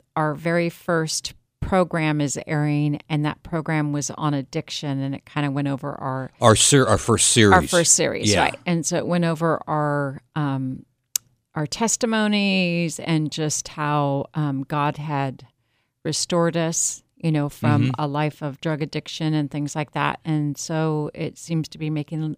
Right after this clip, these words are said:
Speaker 1: a bit of an impact. So I'm really thankful for that. So if you do, um,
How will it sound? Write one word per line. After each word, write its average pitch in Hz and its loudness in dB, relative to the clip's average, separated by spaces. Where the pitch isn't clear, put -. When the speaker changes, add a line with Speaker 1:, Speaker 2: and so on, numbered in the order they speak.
Speaker 1:
a 160 -8
bit 151 -8
of 160 -6
an 156 -6
impact. 151 -8
So - -8
I'm 147 -2
really 139 -6
thankful - -20
for - -20
that. - -14
So 233 8
if 233 8
you 220 2
do, 247 -2
um, 160 2